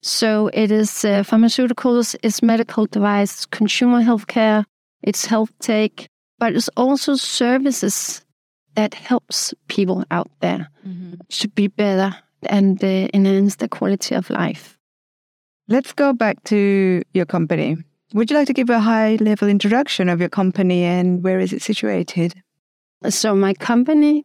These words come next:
Speaker 1: that's called Amazing Hall, and situated here in Copenhagen in Denmark. And now I have a, an office up at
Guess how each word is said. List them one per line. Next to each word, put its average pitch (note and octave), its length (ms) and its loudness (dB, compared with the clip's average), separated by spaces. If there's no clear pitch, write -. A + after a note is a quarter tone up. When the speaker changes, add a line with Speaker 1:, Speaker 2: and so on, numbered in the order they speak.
Speaker 1:
that's - 340 -4
called G3+ 420 -2
Amazing G3 460 2
Hall, F3 300 0
and G3 220 2
situated G#3+ 800 -2
here G3+ 440 2
in G3+ 120 0
Copenhagen G3 680 2
in F#3+ 140 2
Denmark. G#3 400 4
And G3+ 320 2
now G3+ 240 4
I G#3 80 4
have G3+ 260 2
a, - 340 -2
an G3+ 160 2
office F#3 540 -2
up G3 160 -2
at F#3 220 -2